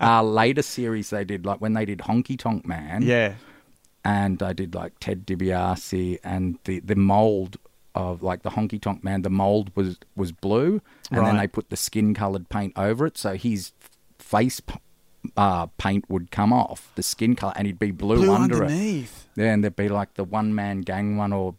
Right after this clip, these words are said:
Speaker 1: Bam Bam Bigelow, those moulds were black, so a lot of them you see of, like, the Bam Bam one, he looks
Speaker 2: And
Speaker 1: like
Speaker 2: they
Speaker 1: a coal
Speaker 2: come off.
Speaker 1: miner because, or he's got
Speaker 2: Black.
Speaker 1: blackface on, which
Speaker 2: That's
Speaker 1: <laughs>
Speaker 2: crazy.
Speaker 1: Yeah, so they were pretty,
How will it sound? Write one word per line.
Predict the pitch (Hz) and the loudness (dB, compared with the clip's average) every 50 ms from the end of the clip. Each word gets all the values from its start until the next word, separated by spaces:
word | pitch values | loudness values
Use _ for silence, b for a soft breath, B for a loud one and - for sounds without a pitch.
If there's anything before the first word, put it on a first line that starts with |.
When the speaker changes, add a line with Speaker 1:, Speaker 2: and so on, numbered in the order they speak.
| _ | _
Speaker 1:
Bam | - 104 104 104 104 98 | -4 -2 0 0 0 0
Bam | 104 101 98 95 | 0 -2 -2 -2
Bigelow, | 85 101 104 107 110 101 95 92 | -4 -4 -4 -2 -2 -2 -2 -2
those | 90 101 101 101 101 95 | -2 -2 -2 -2 -2 0
moulds | 107 107 101 98 92 90 - - | 0 0 0 0 -2 -4 -6 -8
were | 87 80 | -8 -6
black, | - - 107 113 104 - - - - | -2 0 0 0 0 -2 -10 -16 -12
so | - 101 95 | -6 -4 -4
a | 95 | -2
lot | 101 104 107 | -2 -2 -2
of | 104 90 95 | -2 -4 -6
them | 95 95 95 | -6 -4 -4
you | 90 90 | -6 -6
see | - - 101 98 92 | -8 -6 -4 -4 -4
of, | 90 90 | -4 -4
like, | 95 92 90 - | -4 -6 -6 -4
the | 104 87 | -6 -4
Bam | - 98 95 95 107 110 | -4 -2 0 0 2 2
Bam | 101 107 107 101 92 | 2 2 2 2 2
one, | 87 87 | 0 0
he | 92 101 | 0 0
looks | 104 - - - | -2 -2 -2 -2
Speaker 2:
And | 95 | -4
Speaker 1:
like | 90 92 | -2 -2
Speaker 2:
they | 95 | -4
Speaker 1:
a | - - | -6 -2
coal | - 107 107 113 | 0 0 2 2
Speaker 2:
come | 117 117 | 4 2
off. | 104 95 90 87 | 2 2 0 -4
Speaker 1:
miner | 82 80 82 - | -6 -10 -12 -10
because, | - - - - 95 98 | -10 -10 -8 -8 -8 -6
or | 101 98 | -4 -4
he's | 95 - 143 | -4 -4 -4
got | - 98 - - - 110 - | -4 -4 -6 -6 -8 -4 0
Speaker 2:
Black. | 110 110 - - | 2 2 0 0
Speaker 1:
blackface | - - 110 101 104 98 - - 92 87 | -4 -2 -2 0 0 -2 -4 -6 -6 -6
on, | 85 82 82 | -6 -6 -6
which | 82 - - - - - - | -8 -10 -10 -12 -16 -14 -10
Speaker 2:
That's | - 160 151 156 127 - | -8 -6 -4 -4 -4 -6
Speaker 1:
<laughs> | - | -6
Speaker 2:
crazy. | - - - - - - 170 156 160 180 190 190 202 196 190 160 123 107 | -12 -14 -14 -14 -12 -12 -10 -8 -6 -4 -4 -2 -2 -2 -2 0 2 2
Speaker 1:
Yeah, | 107 113 113 107 90 80 76 | 4 4 4 2 2 -2 -4
so | - - - 107 101 95 95 | -10 -12 -8 -6 -4 -2 -2
they | 101 101 | -2 -2
were | 98 98 | -2 -2
pretty, | - - - 127 117 107 98 87 87 85 | -4 -4 -2 -2 -2 -2 -2 -6 -8 -10